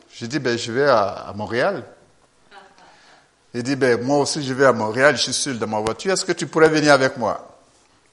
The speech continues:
Voyez-vous, les bontés de l'Éternel ne sont pas épuisées. Ben, j'ai dit, « Mais oui, j'embarque. »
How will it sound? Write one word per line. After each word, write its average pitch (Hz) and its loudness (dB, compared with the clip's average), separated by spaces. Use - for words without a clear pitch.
Voyez-vous, 175 2
les 123 2
bontés 190 6
de 220 8
l'Éternel 214 4
ne 180 4
sont 240 4
pas 285 12
épuisées. 202 2
Ben, 196 6
j'ai 165 4
dit, « 151 0
Mais 147 4
oui, 226 2
j'embarque. » 165 2